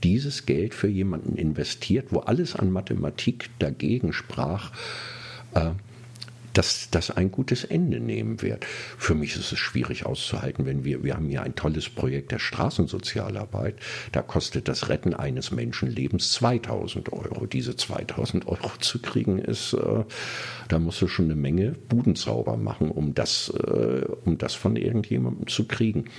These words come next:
Ich hab mitgekriegt, wenn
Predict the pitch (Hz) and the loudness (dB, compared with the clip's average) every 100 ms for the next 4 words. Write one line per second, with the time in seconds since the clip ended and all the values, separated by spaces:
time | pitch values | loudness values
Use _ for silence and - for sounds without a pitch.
0 | - - - - - - - - - - | -14 -14 -14 -16 -4 -2 -2 -8 0 2
1 | - 104 - 104 - 95 - - - - | 4 2 2 0 2 -2 -2 -14 -18 -14
2 | - 80 71 | 0 0 0